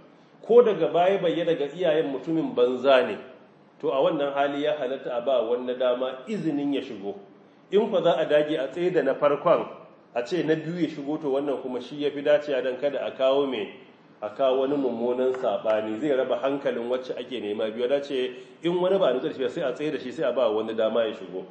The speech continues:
Ƙarshen hadisin sai ce, ko kuma idan ya yi izini. Ya halatta idan yana nema, sai wani ya zo ce, "Kai,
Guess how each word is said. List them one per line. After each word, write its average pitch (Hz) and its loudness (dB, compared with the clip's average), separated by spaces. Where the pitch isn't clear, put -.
Ƙarshen 139 6
hadisin 180 4
sai 160 0
ce, 156 0
ko 175 2
kuma 190 -2
idan 135 0
ya 135 2
yi 135 -2
izini. 107 -10
Ya 185 8
halatta 180 4
idan 143 2
yana 156 8
nema, 120 4
sai 131 -2
wani 135 2
ya 139 4
zo 151 0
ce, 139 -6
"Kai, 127 -2